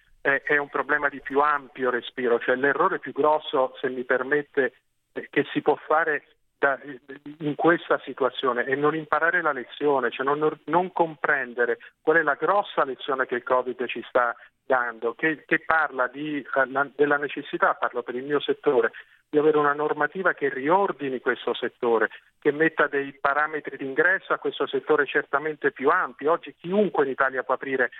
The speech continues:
un bar, un ristorante e magari dotarlo di un capitale sociale di duemilacinquecento euro. Ecco, credo, credo che sia importante lavorare per puntare sulla qualità, per puntare, per non fare in modo che non ci sia un,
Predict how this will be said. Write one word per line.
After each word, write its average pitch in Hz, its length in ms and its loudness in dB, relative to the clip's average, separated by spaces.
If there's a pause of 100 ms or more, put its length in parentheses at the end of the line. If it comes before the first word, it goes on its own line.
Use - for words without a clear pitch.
(200)
un 135 180 -2
bar, 131 260 2
un 123 100 -8
ristorante 127 720 -2
e 139 100 -6
magari 151 380 0
dotarlo 147 420 0
di 135 80 -6
un 135 60 -6
capitale 131 420 -2
sociale 143 340 -2
di 131 60 -6
duemilacinquecento 123 1040 0
euro. 110 220 -2
Ecco, 151 260 0
credo, 151 640 0 (180)
credo 123 480 0 (500)
che 135 240 0
sia 143 240 2 (100)
importante 160 800 0
lavorare 160 440 2
per 151 460 2 (500)
puntare 160 400 0
sulla 151 180 0
qualità, 139 640 0
per 139 200 -2
puntare, 156 520 -2 (140)
per 156 160 2
non 160 180 -4
fare 170 220 0
in 160 60 -12
modo 180 240 2
che 156 100 -4
non 147 160 -4
ci 143 160 -14
sia 202 180 4
un, 160 160 0